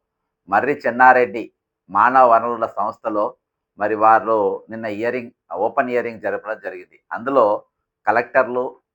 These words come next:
సీనియర్ ఐఏఎస్లు, ప్రిన్సిపల్ సెక్రటరీలు, హోమ్ డిపార్ట్‌మెంట్‌కు సంబంధించిన వాళ్ళందరూ కూడా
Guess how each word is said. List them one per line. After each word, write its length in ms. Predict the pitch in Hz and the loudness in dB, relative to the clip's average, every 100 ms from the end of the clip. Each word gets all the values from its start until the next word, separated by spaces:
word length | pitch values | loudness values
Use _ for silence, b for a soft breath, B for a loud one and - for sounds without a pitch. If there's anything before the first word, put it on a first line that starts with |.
| _ _ _ _ | _ _ _ _
సీనియర్ 420 | _ 120 127 123 | _ -10 -2 0
ఐఏఎస్లు, 480 | 107 110 120 120 117 | 0 -2 -4 -6 -10
ప్రిన్సిపల్ 520 | 120 110 110 - 101 117 | -12 -16 -10 -6 -6 -6
సెక్రటరీలు, 600 | 110 113 - 113 113 117 - _ _ _ _ 110 | -10 -12 -10 -12 -12 -14 -16 _ _ _ _ -2
హోమ్ 220 | 123 127 | -2 -2
డిపార్ట్‌మెంట్‌కు 580 | 131 127 120 117 113 113 107 | 0 2 2 0 -12 -12 -12
సంబంధించిన 520 | 107 113 110 107 113 | -10 -12 -12 -14 -8
వాళ్ళందరూ 460 | 104 101 123 143 | -6 -6 0 0
కూడా 220 | 131 104 | 0 -2